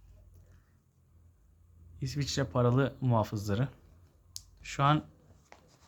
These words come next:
İtalya'da da bunlar koruyordu galiba şeyi, Vatikan'ı. Var ya palyaço gibi askerler.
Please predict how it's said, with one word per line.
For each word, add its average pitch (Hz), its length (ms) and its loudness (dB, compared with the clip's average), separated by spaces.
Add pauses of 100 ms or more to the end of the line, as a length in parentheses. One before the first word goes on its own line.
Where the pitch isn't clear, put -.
(400)
İtalya'da 147 500 4
da 143 180 2 (360)
bunlar 139 320 2
koruyordu 110 340 0
galiba 104 340 0
şeyi, 104 320 -6 (840)
Vatikan'ı. 104 500 -4 (880)
Var 117 140 -2
ya 120 120 -2
palyaço 110 440 -2
gibi 101 180 0
askerler. 98 460 -4